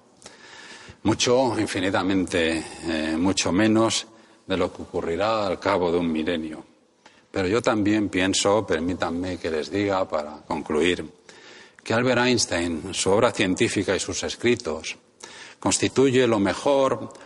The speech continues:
o uno de los mejores, de las partes mejores, del legado que puede y debe pasar a la posteridad. Fue un hombre al que se le puede aplicar bien aquella frase de Publio Terencio Africano:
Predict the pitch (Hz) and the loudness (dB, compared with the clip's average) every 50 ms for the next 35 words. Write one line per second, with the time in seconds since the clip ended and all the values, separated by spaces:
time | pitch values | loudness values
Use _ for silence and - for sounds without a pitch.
0 | - - - - _ - 90 92 113 139 143 139 135 127 123 117 110 107 98 - | -20 -20 -20 -12 _ -2 0 2 4 4 6 6 4 4 4 4 4 4 4 2
1 | 101 87 - - - 127 123 117 107 104 101 95 90 98 90 - - - - 120 | 2 0 0 0 0 2 2 2 2 0 0 0 0 0 -2 -2 -2 -2 0 0
2 | - - - 104 98 98 95 87 - - 117 113 107 101 98 104 101 - - - | 0 0 -2 -2 -2 0 -2 -2 0 2 2 2 4 4 2 2 0 -2 -4 -6
3 | - - - - - - - - - _ - 104 95 90 95 95 95 120 131 131 | -12 -20 -20 -20 -20 -20 -20 -20 -20 _ -2 0 2 2 2 4 4 4 4 4
4 | 135 135 135 131 123 120 - 117 110 104 - 104 - - 123 127 131 135 127 120 | 4 4 4 4 2 0 -2 -4 -4 -2 -2 -2 0 0 0 2 2 4 2 2
5 | 113 104 107 117 120 120 113 104 107 95 - - 110 104 101 101 95 90 85 - | 2 2 2 2 2 2 0 0 -2 -4 -4 -2 -2 -2 0 0 0 0 0 2
6 | - 82 - - - 85 78 80 80 90 80 76 - - - - - _ _ _ | 0 0 0 0 -2 0 0 2 2 2 2 0 -2 -8 -16 -20 -20 _ _ _
7 | _ _ _ _ _ _ _ _ - _ _ _ - - - 117 127 131 131 120 | _ _ _ _ _ _ _ _ -20 _ _ _ -10 -2 0 2 4 4 4 4
8 | 123 131 135 131 123 139 139 135 127 123 127 - - - - - - - 104 - | 4 4 4 4 4 4 2 2 0 -2 -4 -8 -12 -16 -16 -8 -4 -4 -2 -2
9 | - - - - 101 85 85 80 - - 123 131 127 120 123 120 117 110 107 101 | 0 -2 -2 0 -2 -2 -2 -2 0 2 2 4 4 4 4 4 4 2 2 0
10 | 98 95 - 98 87 - 95 87 - 113 110 104 98 104 107 110 107 107 104 95 | -2 -2 -4 -6 -6 -6 -6 -4 -2 -2 -2 0 0 2 2 2 2 0 -2 -4
11 | - - - - - - - _ - 98 - - 127 120 117 120 113 104 - 120 | -8 -16 -20 -20 -20 -20 -20 _ -6 -4 -2 0 0 2 2 2 2 0 2 2
12 | 117 117 110 - - 110 98 98 90 - - 120 120 113 110 110 117 113 110 107 | 2 2 2 2 2 2 2 0 0 0 0 2 2 2 4 4 4 4 2 2
13 | - 95 98 107 110 98 - - 104 98 95 90 - 101 82 - - 113 113 101 | 0 0 2 2 0 0 0 0 2 2 2 0 -2 -6 -4 0 0 0 0 0
14 | 87 80 76 | -2 -4 -6